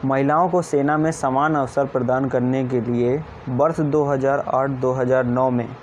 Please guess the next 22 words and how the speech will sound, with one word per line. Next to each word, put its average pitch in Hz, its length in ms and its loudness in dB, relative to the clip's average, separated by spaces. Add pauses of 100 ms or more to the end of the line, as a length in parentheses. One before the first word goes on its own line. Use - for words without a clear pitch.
(440)
नौसेना 135 640 0
कंस्ट्रक्टेड 139 800 0 (280)
काडर 139 300 2
तथा 139 560 0
एजुकेशन 147 760 0
ब्रांच 135 340 0
की 139 300 -2
शॉर्ट 151 440 0
सर्विस 131 560 0 (420)
कमीशन 143 540 0 (420)
ऑफिसर्स 160 680 2
बेंच 139 380 0
से 139 480 0
सात 165 480 0
महिलाएं 135 420 0
अधिकारियों 135 720 2
को 139 280 0 (140)
स्थायी 143 340 -2
कमीशन 139 520 0
दिए 139 240 4
जाने 131 380 -2
हेतु 131 400 -2